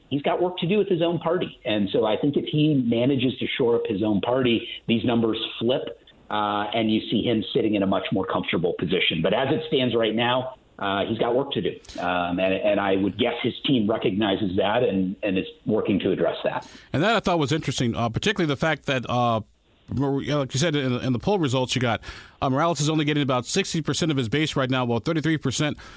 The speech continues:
Speaker 2: of Republicans are undecided. Uh, here it is, you know, August, September, October, November,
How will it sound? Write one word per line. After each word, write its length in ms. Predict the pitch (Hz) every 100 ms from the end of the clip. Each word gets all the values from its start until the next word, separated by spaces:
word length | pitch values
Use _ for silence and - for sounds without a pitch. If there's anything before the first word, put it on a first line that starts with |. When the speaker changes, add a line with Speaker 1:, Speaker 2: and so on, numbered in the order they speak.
| - -
Speaker 2:
of 60 | 135
Republicans 520 | 110 160 151 156 127
are 60 |
undecided. 580 | 131 120 - 156 143 110 -
Uh, 340 | 110 110 107
here 200 | 104 165
it 40 | 160
is, 460 | 147 139 127 -
you 60 | 139
know, 280 | 113 104 98 -
August, 500 | - 135 156 143 135
September, 520 | - 127 - 156 139 127
October, 300 | 117 156 131
November, 500 | 123 139 151 107